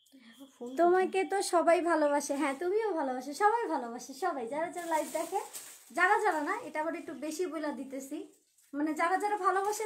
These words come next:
Speaker 2: তাদের আমি comment দেখলেই বুঝতে পারি। আচ্ছা, এটা দেখো, এটা হবে তোমার স্লিভটা, ওকে? এটা হবে তোমার স্লিভটা, front back part। এখান থেকে তোমার দুইটা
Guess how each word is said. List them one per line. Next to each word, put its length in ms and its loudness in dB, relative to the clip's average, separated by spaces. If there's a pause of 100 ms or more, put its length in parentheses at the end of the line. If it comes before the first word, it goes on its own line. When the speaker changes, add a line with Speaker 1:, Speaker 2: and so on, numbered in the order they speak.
Speaker 2:
তাদের 240 0
আমি 100 0 (100)
comment 300 2 (100)
দেখলেই 340 4
বুঝতে 340 -4
পারি। 180 -8 (760)
আচ্ছা, 240 2
এটা 120 6 (100)
দেখো, 240 4
এটা 140 0
হবে 180 0
তোমার 240 0
স্লিভটা, 460 0 (220)
ওকে? 200 -4 (120)
এটা 160 -2
হবে 200 0
তোমার 280 -2
স্লিভটা, 480 -4 (280)
front 380 0 (140)
back 160 -4 (120)
part। 200 0 (800)
এখান 200 -2
থেকে 200 0
তোমার 240 0
দুইটা 240 2